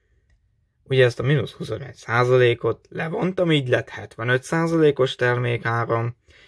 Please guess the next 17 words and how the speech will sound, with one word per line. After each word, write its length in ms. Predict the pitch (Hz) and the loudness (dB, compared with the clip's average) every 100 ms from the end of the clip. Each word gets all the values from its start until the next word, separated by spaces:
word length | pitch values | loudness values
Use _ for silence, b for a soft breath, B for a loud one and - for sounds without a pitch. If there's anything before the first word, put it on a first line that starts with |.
| b | b
és 200 | - - | -12 0
ezért 600 | - 151 123 127 143 - | 4 4 6 4 4 -2
az 100 | 139 | -2
ezerkétszázat 1120 | 135 123 110 - 127 131 131 123 120 117 113 - | 0 0 -2 -4 -6 -2 -2 0 0 0 -2 -2
megszoroztam 720 | 135 - 107 117 113 - 117 | -4 -4 -6 -4 -4 -4 -2
nulla 380 | 120 135 131 113 | 2 4 4 4
egész 340 | 110 - - | 2 -2 -6
hetvenöttel, 640 | 120 - 107 123 135 135 120 | -6 -6 -4 -4 -2 0 0
és 200 | 110 - | -2 -8
így 160 | - | -10
kijött 500 | - 190 170 170 _ _ _ - | 0 4 6 4 _ _ _ -20
az 240 | 107 - | -18 -8
új 440 | 135 135 135 127 - | -4 -2 0 -2 -4
egységár, 760 | 107 - - 117 120 127 127 | -8 -6 -2 0 2 0 -2
tehát 340 | - 110 101 - | -6 -14 -16 -14
kilencszáz 600 | 107 113 120 - 143 - | -10 -8 -4 -2 -2 -2
forint. 500 | - 120 113 143 | -6 -6 -8 -12